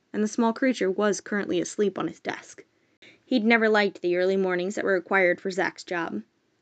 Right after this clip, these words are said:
"I had a question about dragons." Her words caused his pulse to quicken. "Look it up on the internet." Zach strode forward, confidently reaching for his door. "I did, and I can't get a straight answer."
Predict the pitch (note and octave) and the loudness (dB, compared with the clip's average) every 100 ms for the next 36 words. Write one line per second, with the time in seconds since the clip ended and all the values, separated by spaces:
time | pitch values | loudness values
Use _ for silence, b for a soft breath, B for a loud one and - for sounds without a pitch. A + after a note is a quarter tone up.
0 | _ _ _ _ A3+ C#4 D#4+ D#4+ D4 - | _ _ _ _ 2 4 2 2 0 -2
1 | B3+ A#3+ G3+ G#3 G3+ E3+ - G#3 - _ | -2 -2 -4 -4 -2 -4 -6 -14 -16 _
2 | _ _ _ _ _ _ - G3 G3 G#3 | _ _ _ _ _ _ 2 4 6 6
3 | F#3 E3 - F#3 F3+ F3 E3 - F#3 E3 | 4 0 -8 -6 -6 -6 -8 -6 -6 -6
4 | - F#3+ E3+ E3+ E3 G#3+ _ _ _ _ | -8 -8 -8 -6 -6 -8 _ _ _ _
5 | _ _ _ _ _ - F3 G3+ - C4 | _ _ _ _ _ 2 4 4 4 2
6 | B3+ A#3 G#3+ G3 F#3 F3 - - _ _ | 4 2 0 0 -2 -4 -6 -14 _ _
7 | _ _ _ _ _ _ - F#3+ D3 - | _ _ _ _ _ _ -2 0 0 -6
8 | - F#3+ F3+ E3+ F#3+ F3+ F3 F#3 _ _ | -6 0 0 0 -2 0 0 -4 _ _
9 | _ _ - A#3+ B3 D4 D#4+ D#4+ G#3+ E3+ | _ _ 0 0 2 0 4 4 4 -2
10 | F3+ F3 E3+ E3+ F3+ F3+ - G3 _ _ | -8 -6 -6 -4 -6 -6 -8 -10 _ _
11 | _ _ _ _ _ - C#4 C#4 A3+ E3+ | _ _ _ _ _ -2 0 2 2 0
12 | - _ - G#3+ A3+ C#4 A#3+ A#3 A3+ A3 | -8 _ -10 -4 0 0 2 0 0 0
13 | G#3 G3+ G3 - - | 0 0 -4 -8 -10